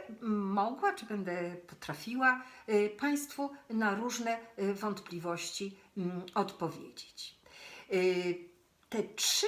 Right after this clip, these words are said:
części, czyli, y, część <clears throat> rozmów i, y, prezentacji dorobku artystycznego artystów ze mną, y, związanych,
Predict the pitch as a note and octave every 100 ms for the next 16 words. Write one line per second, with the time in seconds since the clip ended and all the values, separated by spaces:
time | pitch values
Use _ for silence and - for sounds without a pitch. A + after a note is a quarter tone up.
0 | A4 - B3 F3+ D3+ D3+ - - A3+ D#4+
1 | _ - G#3 - G#3+ F#3+ F#3 F#3 G#3 G3
2 | F#3 - - C#4 C4 - - - G#3+ F#3+
3 | G#3 G3+ C#4+ C#4+ A#3 G#3+ - G#3+ F#3+ D#3+
4 | F3+ F3+ F3 E3 G3+ F#3+ G3+ G3 G#3+ G#3+
5 | - F#3 - - - F#3 A3 A3 - A#3
6 | G3+ - F#3+ - - - F#3+ F3+ F3 F3
7 | - G#3 G3 G3+ - F3 D#3 E3+ D#3 D3
8 | D#3+ G3 F#3+ G3 F#3+ F3 E3 D#3+ - G2+
9 | D3 C#4